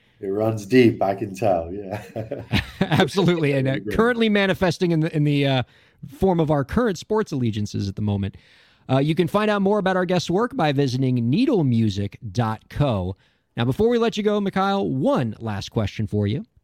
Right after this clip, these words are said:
Speaker 2: Do you have any last tips for the indie creators out there to help them move their careers forward?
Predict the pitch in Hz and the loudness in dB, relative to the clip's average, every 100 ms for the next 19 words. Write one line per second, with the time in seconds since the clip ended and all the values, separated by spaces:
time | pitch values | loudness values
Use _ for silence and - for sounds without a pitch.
0 | _ 110 135 160 135 175 247 254 240 220 | _ -2 2 2 2 2 2 2 2 2
1 | 220 - 160 131 - 156 139 135 151 160 | 0 0 0 -2 -2 0 0 0 0 0
2 | 165 - 156 123 120 107 107 104 101 104 | 0 0 2 2 2 2 0 -2 -2 0
3 | 120 110 127 123 120 113 110 - 110 92 | 0 0 0 0 2 0 -2 -2 -4 -4
4 | - - 85 - - | -8 -14 -16 -18 -20